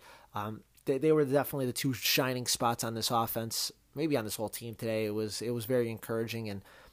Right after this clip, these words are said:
Geek of the Week, obviously, is, you know, that geek who wears number four, who tries to steal a paycheck from the Eagles every week, pretending to be a field goal kicker when he's really not, 'cause he absolutely sucks at it. That's the Geek of the Week. Jake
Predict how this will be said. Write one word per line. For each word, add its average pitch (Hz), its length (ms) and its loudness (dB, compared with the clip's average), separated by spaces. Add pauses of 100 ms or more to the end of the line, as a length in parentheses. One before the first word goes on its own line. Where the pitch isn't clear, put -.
(200)
Geek 202 200 4
of 147 40 4
the 143 60 8
Week, 135 340 4
obviously, 117 640 2
is, 104 240 -2
you 120 100 -6
know, 110 140 -2
that 104 320 -4
geek 131 240 -2
who 131 80 -2
wears 117 260 2
number 110 200 -4
four, 120 340 0
who 117 140 -4
tries 120 400 0
to 117 120 -6
steal 120 280 0
a 117 40 -2
paycheck 120 400 -2
from 117 140 -6
the 117 80 -2
Eagles 117 220 -2
every 117 160 0
week, 117 240 -4
pretending 123 400 -4
to 117 80 -4
be 113 100 -2
a 104 60 0
field 127 260 0
goal 123 140 2
kicker 120 280 -4
when 107 120 -4
he's 107 120 -4
really 117 220 2
not, 113 240 -2
'cause 110 120 -10
he 113 120 0
absolutely 110 320 -4
sucks - 420 2
at 87 140 -6
it. - 140 -12 (340)
That's 131 240 2
the 135 80 -2
Geek 117 240 -4
of - 60 -10
the 113 80 -2
Week. 113 220 -4 (360)
Jake 160 800 10